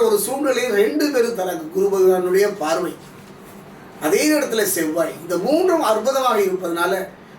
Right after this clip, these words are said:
அருமையான சந்தர்ப்பம், நல்ல வாய்ப்பு. இந்த குரு அதிசார பயிற்சியில பன்னெண்டு ராசி, இருபத்தேழு நட்சத்திரத்துல அதிக நற்பலனை பெறக்கூடியது. முடிந்தால் திருத்தணி முருகனை ச-, ஆலயம் சென்று வழிபாடு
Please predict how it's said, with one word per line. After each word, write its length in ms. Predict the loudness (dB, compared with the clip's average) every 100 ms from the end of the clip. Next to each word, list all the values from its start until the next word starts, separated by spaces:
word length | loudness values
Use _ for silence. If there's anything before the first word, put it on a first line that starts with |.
| -4
அருமையான 420 | 0 2 4 2 0 -2
சந்தர்ப்பம், 580 | -2 0 -2 0 -2 -2 -2
நல்ல 240 | 0 2 2 2 2
வாய்ப்பு. 440 | 2 0 2 2 2 -2 -14 -4 0
இந்த 140 | 2 2
குரு 160 | 2 2 2
அதிசார 360 | 0 0 0 0 0
பயிற்சியில 400 | 0 0 -2 -4 -2
பன்னெண்டு 240 | -2 0 0
ராசி, 280 | 0 -2 -6
இருபத்தேழு 420 | -4 -2 -2 -4 -4
நட்சத்திரத்துல 480 | -2 -2 0 0 0 -2 -12 -8 -2
அதிக 280 | 0 2 2
நற்பலனை 420 | 0 0 0 0 2
பெறக்கூடியது. 600 | 0 -2 -2 0 2 2 2 0 -12 -4
முடிந்தால் 440 | 0 2 2 0 0
திருத்தணி 420 | -2 -2 0 0 2 2
முருகனை 340 | 2 2 2 0
ச-, 100 | 0
ஆலயம் 320 | 2 2 2 -2
சென்று 200 | -4 -2
வழிபாடு 380 | 0 0 -2 -6